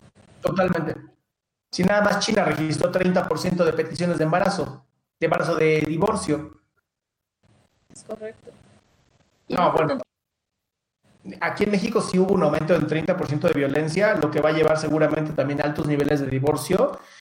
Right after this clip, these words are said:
Speaker 1: Y eso es triste, porque al final a quien estamos lastimando es al futuro, ¿no? A nuestros niños y niñas.
Speaker 2: Claro, porque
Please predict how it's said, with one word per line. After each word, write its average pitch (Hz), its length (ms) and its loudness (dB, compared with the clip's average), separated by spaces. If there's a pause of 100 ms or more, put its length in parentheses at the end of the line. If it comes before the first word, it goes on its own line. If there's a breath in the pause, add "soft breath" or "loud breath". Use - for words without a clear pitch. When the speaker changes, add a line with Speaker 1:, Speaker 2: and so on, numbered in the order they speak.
(220 loud breath)
Speaker 1:
Y 196 140 4
eso - 160 0
es - 100 -4
triste, 302 380 2
porque - 240 -4
al 180 60 0
final 202 360 2
a 185 100 0
quien 180 160 0
estamos 214 340 2
lastimando 208 480 0
es 185 80 0
al 151 160 2
futuro, 202 420 0
¿no? 196 260 0
A 156 160 -2
nuestros 147 300 -4
niños 190 300 2
y 180 40 -2
niñas. - 540 -2 (1700)
Speaker 2:
Claro, 311 420 -6
porque 240 380 -4